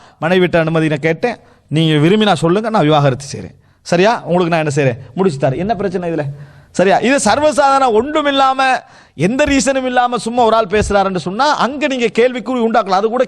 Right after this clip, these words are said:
கேள்விக்குறி உண்டாக்குற இடம் அல்ல. ஆனா, கேள்விக்குறி உண்டாக்கலாம். ஆனா, இது அப்படி இல்ல. ஏன் அதை சொல்ல வரேன்னா, சிலர் இதை முறையாக அணுக தெரியாதனால முரூருல் கிராம், அதால ஒரே ஓட்டு, விளங்கிட்டானே, அதை சொல்றது இல்ல. முரூருல் கிராம் என்ன சங்கையான நடையா நடந்துடுறது. ஏன் பயப்படணும்? ஹதீஸ்,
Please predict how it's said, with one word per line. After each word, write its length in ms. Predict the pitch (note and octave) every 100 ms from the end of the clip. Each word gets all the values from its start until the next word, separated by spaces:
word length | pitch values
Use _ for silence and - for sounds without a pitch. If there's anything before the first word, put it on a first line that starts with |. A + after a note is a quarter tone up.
| -
கேள்விக்குறி 420 | A#3+ B3+ G3 A#3+ A3+
உண்டாக்குற 220 | A#3 G#3+
இடம் 180 | G#3 G#3
அல்ல. 240 | G3+ B2+ - - - -
ஆனா, 120 | F#3
கேள்விக்குறி 380 | B3 B3+ A3+ A3+
உண்டாக்கலாம். 480 | A3 G3+ D3 B2+ -
ஆனா, 200 | - A#3
இது 120 | A#3
அப்படி 280 | G3 E3 G#3+
இல்ல. 220 | F#3 C3+
ஏன் 260 | B2+ G#3+ C#4+
அதை 180 | C4+ A3
சொல்ல 300 | G3 G3+ F#3+
வரேன்னா, 160 | E3
சிலர் 600 | E3+ - C4+ C4+ D#3 - - _ - - - -
இதை 180 | G3 A3+
முறையாக 500 | G3 A3 C4 B3+ A3
அணுக 200 | A#3 A#3
தெரியாதனால 540 | A3 G#3+ G3+ G#3 C4
முரூருல் 420 | A3 B3+ C4+ A#3 D3+
கிராம், 240 | G#3+ F3
அதால 180 | F3+ G#3+
ஒரே 220 | G3+ A#3+
ஓட்டு, 320 | A#3 F3 C3+ -
விளங்கிட்டானே, 480 | D#3 A#3+ G#3+ F#3+ B2+ - - _
அதை 220 | G#3 B3+
சொல்றது 340 | A3+ A#3+ A#3+
இல்ல. 180 | G3 B2 - - -
முரூருல் 360 | F#3 C4 B3 G#3+
கிராம் 240 | A3+ A#3
என்ன 140 | A3+ G#3+ -
சங்கையான 560 | G#3 B3 B3+ B3 B3
நடையா 280 | G#3 A3+ G#3+
நடந்துடுறது. 380 | F#3+ F3 D3 C#3+
ஏன் 220 | B3+ D4+
பயப்படணும்? 420 | C#4+ B3 A#3 G#3+ - - - -
ஹதீஸ், 560 | F#3+ C4 A#3+ D3+ E3